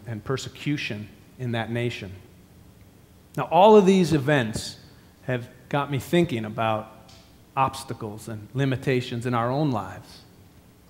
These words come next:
This morning, I want to share the stories of two people who I, I find very inspiring. There's so many stories, but there's two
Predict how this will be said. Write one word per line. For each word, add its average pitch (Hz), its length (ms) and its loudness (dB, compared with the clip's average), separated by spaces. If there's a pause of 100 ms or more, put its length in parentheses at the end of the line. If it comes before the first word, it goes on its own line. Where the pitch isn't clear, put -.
(1160)
This - 160 -8
morning, 147 280 2
I 135 60 4
want 135 140 -2
to - 60 -6
share 143 260 2 (180)
the 147 60 -6
stories 175 340 2
of 127 120 -6
two 226 160 0
people 180 440 -4
who 135 120 0
I, 147 180 2 (220)
I 175 100 2
find 175 260 6
very 196 280 6
inspiring. 156 840 2
There's 131 140 -6
so 214 160 2
many 190 260 6
stories, 113 540 -6
but 131 160 -6
there's 147 180 -4
two 190 360 0